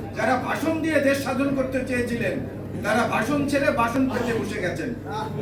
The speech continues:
ভাষণ এবং বাসন দুটো মিলিয়ে ফেলেছেন। বাসন পেতে পাকিস্তানি সরকারের সাহায্য, সাহায্য নিয়েছেন পরিবারের জন্য, নিজে তাদের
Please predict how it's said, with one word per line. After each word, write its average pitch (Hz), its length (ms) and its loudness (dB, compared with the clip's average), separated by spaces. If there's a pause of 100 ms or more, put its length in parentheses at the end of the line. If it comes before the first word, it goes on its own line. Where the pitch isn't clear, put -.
(1200)
ভাষণ 302 360 4
এবং 262 240 4
বাসন 240 440 2
দুটো 233 220 0
মিলিয়ে 226 320 0
ফেলেছেন। - 420 -4 (380)
বাসন 277 320 4
পেতে 269 260 2
পাকিস্তানি 254 540 2
সরকারের 240 440 0
সাহায্য, 247 440 2
সাহায্য 240 340 -2
নিয়েছেন 254 440 4 (300)
পরিবারের 262 460 4
জন্য, 269 220 2 (480)
নিজে 269 280 0
তাদের 254 420 4